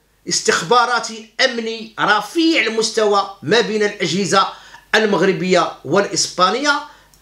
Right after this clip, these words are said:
بخصوص الهجرة السرية، بخصوص الاتجار في البشر كما قلت، بخصوص التهريب الدولي للمخدرات. وأقول أنه ليس من السهل أن يحظى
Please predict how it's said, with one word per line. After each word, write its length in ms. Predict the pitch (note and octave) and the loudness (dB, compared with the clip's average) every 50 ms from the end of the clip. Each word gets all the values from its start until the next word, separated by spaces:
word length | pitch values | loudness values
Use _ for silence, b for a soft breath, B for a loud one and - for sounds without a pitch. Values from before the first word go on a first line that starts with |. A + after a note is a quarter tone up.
| _ _ - | _ _ -4
بخصوص 720 | B2 B2+ F3 F3 - G3+ G#3 G3+ - B3+ A#3 G3+ - - G3+ G#3 G3+ G3 - - - | 0 0 0 2 2 2 2 2 2 2 2 2 2 0 0 -2 -2 -4 -8 -8 -6
الهجرة 420 | C#3+ C3+ C3+ F3 G3 D#3+ F3+ - - A#3 | -2 0 2 2 2 0 0 -2 -2 -4
السرية، 580 | A3+ - - D4 C#4 D4 D#4 D4 D4+ D4+ D#4 - - - B B B B B B B B | -4 -2 -2 -2 -2 0 0 0 0 0 -2 -4 -8 -16 B B B B B B B B
بخصوص 680 | - D3+ G3 - G#3+ A3 G#3+ - C4 C#4 B3+ - - A#3 A#3+ A#3 G#3+ - - - | 0 2 2 4 2 2 2 2 2 2 2 2 0 0 -2 -4 -6 -8 -4 -2
الاتجار 580 | D#3 D#3 - F3 E3 - - F#3+ - G#3 A3 G#3+ | -2 -2 -2 -4 -4 -2 -2 2 2 2 2 2
في 80 | - | 0
البشر 340 | B3 A#3+ - C4+ C4 - D4+ C#4+ - | -2 -2 0 -2 0 0 -2 0 0
كما 120 | A#3 A3 | -2 -4
قلت، 280 | B3 B3+ - D#4+ D#4+ - B B B B B B - | -4 -4 -4 -4 -4 -6 B B B B B B 0
بخصوص 540 | D3+ F#3+ G3+ - A#3+ A#3 D4+ C#4+ C4+ - C4+ - - - | 2 2 4 2 2 2 0 -2 -4 -4 -8 -8 -6 -6
التهريب 640 | F#3 - - - F3+ E3+ F3+ G#3+ C4+ C4+ C4 F3+ D#3 | -6 -2 -2 0 2 2 2 2 0 -2 -2 -2 -2
الدولي 460 | D#3+ C3+ A#2 A2+ G#3 G#3+ F#3+ F#3+ F#3 | -4 -4 0 2 2 4 4 2 0
للمخدرات. 760 | F3 F3+ F3+ E3+ - F3+ D3 C3+ G3+ B3+ D4+ E4 D4+ - - - b b b b b b b - | -2 -2 -2 -4 -4 -6 0 0 2 2 2 0 -2 -4 -6 -12 b b b b b b b -2
وأقول 580 | A#2+ D3 E3+ G3+ - - - F#3 F#3 F3+ - - - | 0 0 2 2 0 -4 -6 -6 -6 -6 -6 -8 -6
أنه 400 | C#3+ D3 D#3 D#3 C#3+ C#3+ C#3+ C3+ | -4 -2 0 2 2 2 2 2
ليس 240 | E3 G#3 F#3+ - - | 2 2 2 2 0
من 200 | C#3+ C3+ C3 A#2+ | 0 0 -2 -2
السهل 400 | A#2 - - - D3 D3 D#3+ - - - - | -2 -2 -2 0 -2 -2 -4 -8 -12 -10 -8
أن 200 | C3 B2 C3+ F3 | -6 -2 0 2
يحظى 580 | A#3 - - - - A2 F#2+ A2+ A2+ A#2+ C3 | 2 2 0 -2 -6 -4 -2 0 0 0 -2